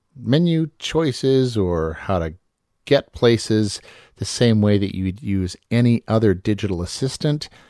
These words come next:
You can have Wendy be your assistant now. You can win one of the twenty handsets available. There's a Twitter contest that they've, uh, created. You've got until October seventeenth to enter.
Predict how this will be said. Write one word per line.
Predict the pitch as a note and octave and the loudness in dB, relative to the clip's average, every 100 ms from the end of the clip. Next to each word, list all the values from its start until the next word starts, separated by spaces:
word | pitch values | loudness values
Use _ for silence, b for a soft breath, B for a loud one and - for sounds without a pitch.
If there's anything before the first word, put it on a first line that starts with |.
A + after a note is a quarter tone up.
| b _ | b _
You | B2 | -6
can | - G#2+ | -2 -2
have | F#2+ F#2 F2+ F2+ | -2 -2 -4 -4
Wendy | - G#2+ G#2 A2+ F#2 E2 D#2+ - _ _ _ _ | -8 -4 0 2 2 -2 -6 -14 _ _ _ _
be | G#2 | -2
your | F2+ E2+ D#2+ D2+ - | -2 -2 -6 -8 -10
assistant | G2+ - F2 - - | -8 -6 -6 -10 -8
now. | F#2 F2+ D#2 D#2+ b b b b b _ | -4 -2 -4 -6 b b b b b _
You | G#2+ | 0
can | G#2+ A2 | 2 4
win | G#2 A#2 A#2 | 6 6 6
one | G#2+ G#2 G#2 | 4 4 2
of | F#2+ | 2
the | G2 | -2
twenty | F#2 - A2 G#2+ G2 | -6 -2 2 2 2
handsets | - G2+ G2 - F#2 - | 0 0 0 -2 -6 -2
available. | F2+ F2 F#2 F#2+ F2 F2 F2 - | -4 0 0 0 0 -2 -2 -4
There's | F#2+ E2+ | -4 -4
a | E2 | -6
Twitter | - - A#2+ A#2 | -10 -2 2 2
contest | - - F#2 F#2+ - F#2 - | 2 0 0 0 -2 -4 -6
that | _ _ | _ _
they've, | G2 F#2 F#2+ F#2 - | 0 2 0 -2 -4
uh, | F#2+ F#2+ | 0 0
created. | F2+ - G2 F#2+ G#2+ E3+ E3 b b b | -4 -2 2 4 4 2 0 b b b
You've | - B2 | -14 -4
got | A2+ | -2
until | A#2 - B2+ | -2 -6 -6
October | A2+ - - A#2 G#2 | -6 -6 -8 -4 -4
seventeenth | - A2 G#2+ - - G#2 - | -2 -4 -4 -6 -6 -6 -6
to | G2+ | -6
enter. | G2 F2 - | -6 -6 -12